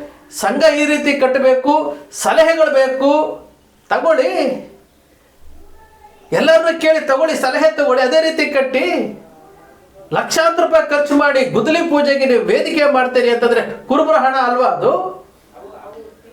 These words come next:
ಒಂಬತ್ತು ಕೋಟಿ ರೂಪಾಯಿ ಯಾರನ್ನೇ ಪ್ರಶ್ನೆ ಮಾಡ್ತಾ ಇದ್ದೀರಿ? ಏನಾಯ್ತು ಒಂಬತ್ತು ಕೋಟಿ?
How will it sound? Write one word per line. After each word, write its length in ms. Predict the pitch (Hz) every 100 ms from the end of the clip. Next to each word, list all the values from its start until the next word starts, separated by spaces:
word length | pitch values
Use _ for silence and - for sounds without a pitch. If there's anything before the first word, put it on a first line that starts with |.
| - - -
ಒಂಬತ್ತು 540 | 180 262 349 330 - 320
ಕೋಟಿ 340 | - 285 294
ರೂಪಾಯಿ 340 | 285 285 285 220
ಯಾರನ್ನೇ 380 | 185 214 349 349
ಪ್ರಶ್ನೆ 420 | 262 269 - 262
ಮಾಡ್ತಾ 340 | 254 233 220 202
ಇದ್ದೀರಿ? 680 | 180 160 214 - 359 - - _ _ _ _ -
ಏನಾಯ್ತು 520 | 151 294 320 320 320
ಒಂಬತ್ತು 380 | 254 254 277 -
ಕೋಟಿ? 720 | - 262 262 254 208 - -